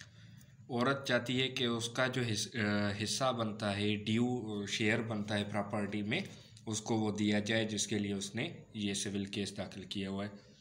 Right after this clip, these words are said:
तो चलते हैं पैरा नंबर थ्री पर या फिर class के that the deceased नवाब खान already has been expired about thirty years back and leaving behind the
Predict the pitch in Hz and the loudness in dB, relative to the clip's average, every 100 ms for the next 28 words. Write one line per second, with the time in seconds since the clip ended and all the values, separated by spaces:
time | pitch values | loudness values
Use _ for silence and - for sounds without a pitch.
0 | - - - - - 107 104 107 107 - | -20 -20 -20 -20 -6 -2 0 0 -2 -4
1 | - 107 135 139 143 147 139 - 117 117 | -4 -2 0 2 2 0 -2 0 4 4
2 | 120 117 117 - 107 110 107 120 120 - | 2 -2 -4 -2 0 0 0 -4 -4 -14
3 | - 107 101 98 104 101 202 208 247 - | -14 -6 -4 -4 -6 -8 -4 -2 -2 -4
4 | - - - - - - - 117 113 123 | -16 -20 -20 -20 -20 -10 -2 0 2 0
5 | 127 135 135 135 - 156 147 147 135 127 | 0 -2 -2 -2 0 -2 -2 -2 2 4
6 | 135 - 139 143 - 117 113 127 131 135 | 4 4 -2 -2 -2 -2 0 -2 -2 -2
7 | 139 135 107 107 104 - - - - 110 | -2 -2 -4 -2 -2 -4 -12 -14 -6 -6
8 | 117 113 113 104 - 113 110 117 123 123 | -4 -6 -8 -8 -6 -2 0 0 -2 -4
9 | 131 - - - - 110 107 110 113 - | -8 -12 -18 -20 -4 -2 0 0 -2 -6
10 | 135 131 - 107 107 113 107 104 104 - | -8 -6 -4 -2 -2 -2 0 0 -2 -6
11 | 98 107 110 - - - _ _ - 117 | -6 -4 -4 -4 -12 -20 _ _ -8 -4
12 | 107 107 110 120 139 131 107 107 110 113 | -2 0 0 0 -2 -4 -4 -2 -2 -4
13 | 107 | -4